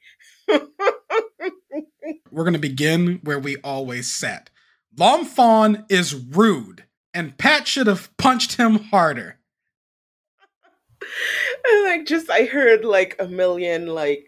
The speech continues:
Speaker 1: people just turning the podcast off <laughs> at this point, but it's, it's a true, it's a fact.
Speaker 2: Look,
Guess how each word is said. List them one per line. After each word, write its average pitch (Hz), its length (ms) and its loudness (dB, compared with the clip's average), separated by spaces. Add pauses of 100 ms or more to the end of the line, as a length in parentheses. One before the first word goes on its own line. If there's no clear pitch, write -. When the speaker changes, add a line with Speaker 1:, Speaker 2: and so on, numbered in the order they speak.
Speaker 1:
people 151 340 -12
just 156 320 -14
turning 147 340 -12
the 139 100 -16
podcast - 580 -12
off 117 260 -10
<laughs> - 0 -
at 226 180 -8
this 294 300 4 (120)
point, 247 260 4 (240)
but 233 160 -2
it's, - 380 -4 (120)
it's 208 260 -8
a 330 60 -8
true, 185 440 -2
it's 185 180 -4
a 202 120 -4
fact. - 420 -6 (420)
Speaker 2:
Look, 113 260 -6